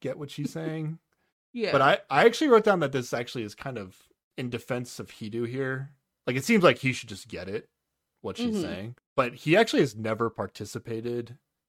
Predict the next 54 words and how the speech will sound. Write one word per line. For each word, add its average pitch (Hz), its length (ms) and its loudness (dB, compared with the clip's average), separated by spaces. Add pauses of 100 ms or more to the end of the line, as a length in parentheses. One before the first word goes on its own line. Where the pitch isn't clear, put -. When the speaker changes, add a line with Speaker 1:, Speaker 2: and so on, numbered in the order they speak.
Speaker 1:
in 104 120 -10
a 95 60 -10
chat 98 340 -10
room 98 180 -12
or 90 80 -10
talking 101 400 -12
room 107 240 -10
while 92 260 -6
being 90 220 -10
on 90 100 -10
the 208 80 -8
Speaker 2:
Mm, - 20 -6
Speaker 1:
show. 127 500 -6 (120)
So - 160 -6
he 120 60 0
Speaker 2:
that's - 20 2
Speaker 1:
doesn't, 160 220 2
like, 139 160 -2
Speaker 2:
true. - 20 -16
Speaker 1:
fully 135 800 -4
necessarily 131 440 -6
understand 110 360 -12
how 101 160 -6
it - 60 -16
works. 104 360 -12 (220)
Speaker 2:
Yeah. 247 240 -6 (280)
Speaker 1:
We 139 160 -6
couldn't 190 220 0
really 139 180 2
tell 113 260 -6
if - 80 -12
Hee-do 95 600 -12
was 95 120 -12
getting 85 320 -12
what 76 180 -16
Ji-, - 240 -20 (100)
<laughs> - 100 -20
what 202 140 0
Ji-yeon 123 240 -2
was 101 140 -10
saying. 110 380 -8 (160)
Speaker 2:
<laughs> - 360 -4
Speaker 1:
But 123 340 2 (200)
Ji-yeon 220 340 2
has 180 160 0
said 190 160 2
enough 110 500 -2 (220)
that 110 300 -4
production, 107 800 -2 (400)
we 110 100 -6
cut - 320 -4
back 127 220 -2
to 113 60 -10
Tae 107 580 -6